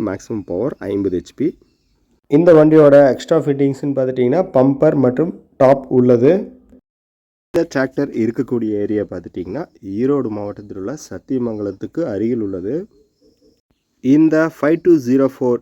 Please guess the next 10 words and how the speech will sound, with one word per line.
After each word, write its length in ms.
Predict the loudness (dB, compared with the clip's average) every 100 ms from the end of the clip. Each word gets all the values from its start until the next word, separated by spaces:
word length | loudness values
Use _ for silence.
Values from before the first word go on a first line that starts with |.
| _
இந்த 260 | -8 -6 -6
வண்டியோட 500 | -6 -4 -2 -2 -4 -6 -10 _ _
புதிய 280 | -6 -2 -2
டயர் 220 | -2 -4
இருக்கக்கூடிய 440 | -4 -6 -4 -4 -4
இந்த 100 | -6
வண்டியோட 360 | -6 -4 -4 -6
கேட்கும் 360 | -6 -6 -4 -4
விலை 180 | -4 -6
பார்த்தீங்கன்னா 460 | -8 -10 -8 -8